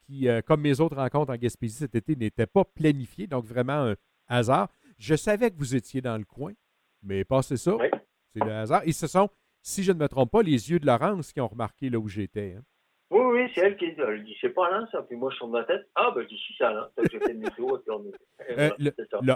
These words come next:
Speaker 1: le, euh, j'ouvre d'ailleurs une parenthèse rapide, euh, pour nos auditeurs et on va se mettre, euh, l'eau à la bouche tout de suite. Tu m'as lancé l'idée l'autre jour, euh, Thierry,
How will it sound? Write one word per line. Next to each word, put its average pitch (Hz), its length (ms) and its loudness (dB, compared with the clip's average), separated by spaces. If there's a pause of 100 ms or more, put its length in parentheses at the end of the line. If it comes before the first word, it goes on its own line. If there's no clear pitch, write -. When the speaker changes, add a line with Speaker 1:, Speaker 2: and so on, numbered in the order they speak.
Speaker 1:
le, 123 120 4
euh, 113 360 4
j'ouvre 147 200 -4
d'ailleurs 117 300 4
une 107 100 -6
parenthèse 101 480 -4
rapide, 104 440 -6
euh, 95 120 0
pour 101 180 -8
nos 101 100 -6
auditeurs 113 560 0
et 110 60 -4
on 98 40 -4
va 92 120 -6
se - 120 -12
mettre, - 180 -10 (100)
euh, 90 100 -6
l'eau 110 180 -4
à 98 40 -2
la 90 120 -4
bouche 104 200 -4
tout - 60 -12
de - 60 -20
suite. 175 160 0
Tu - 100 -18
m'as 113 120 4
lancé 156 360 2
l'idée 143 320 0
l'autre 110 360 -8
jour, 120 400 -12
euh, 85 100 -8
Thierry, 98 460 -8